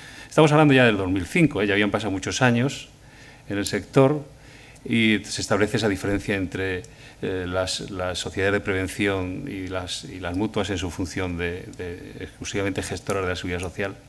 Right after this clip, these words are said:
Y esto fue un, una, eh, punto de partida interesante hacia la libre competencia. Desde nuestra asociación habíamos iniciado una serie de, de demandas, eh,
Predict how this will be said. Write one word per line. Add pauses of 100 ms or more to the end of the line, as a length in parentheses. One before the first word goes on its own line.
(760)
Y
esto
fue
un, (540)
una,
eh, (220)
punto
de
partida
interesante
hacia
la
libre
competencia. (840)
Desde
nuestra
asociación (200)
habíamos
iniciado
una
serie
de, (460)
de
demandas,
eh,